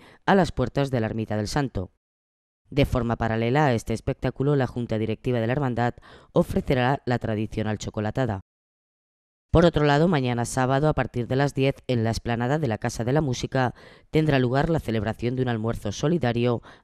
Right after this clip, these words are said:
a beneficio de la Hermandad. Por tres euros, todos aquellos que lo deseen podrán disfrutar de un rato de convivencia previo al inicio de la gincana automovilística para camiones tráiler con cisterna,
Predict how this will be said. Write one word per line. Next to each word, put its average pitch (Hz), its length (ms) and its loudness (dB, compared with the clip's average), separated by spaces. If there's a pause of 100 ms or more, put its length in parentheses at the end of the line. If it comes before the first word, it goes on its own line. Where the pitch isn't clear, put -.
a 160 80 4
beneficio 139 560 0
de 120 80 0
la 101 80 -2
Hermandad. 107 400 -4 (880)
Por 123 160 2
tres 117 240 -2
euros, 127 300 0
todos 127 240 -2
aquellos 120 360 -2
que 120 120 -4
lo 123 80 0
deseen 131 320 -2
podrán 120 380 -2
disfrutar 120 520 -4
de 143 80 -2
un 123 100 -2
rato 120 360 -2
de 104 80 -4
convivencia 127 760 0 (400)
previo 196 360 4
al 160 80 4
inicio 117 340 -2
de 101 80 -2
la 104 100 -2
gincana 113 560 -2
automovilística 123 960 -2
para 113 240 -2
camiones 117 480 -2
tráiler 120 380 -2
con 147 120 0
cisterna, 117 600 -2